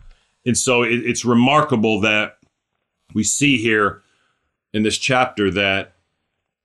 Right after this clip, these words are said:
that they wanted to grab hold of him, they wanted to seize him, they wanted to arrest him, but they could not,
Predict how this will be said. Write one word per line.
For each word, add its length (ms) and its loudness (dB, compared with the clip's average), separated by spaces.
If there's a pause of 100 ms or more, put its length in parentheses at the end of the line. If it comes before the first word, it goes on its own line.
(220)
that 200 -2
they 140 2
wanted 440 2
to 60 0
grab 360 -2
hold 260 -4
of 80 -8
him, 160 -4
they 120 0
wanted 360 0
to 80 -2
seize 320 -4
him, 80 -4
they 120 -2
wanted 320 0
to 100 2
arrest 400 -2
him, 240 -10 (280)
but 180 -2
they 120 -2
could 240 -8
not, 440 -16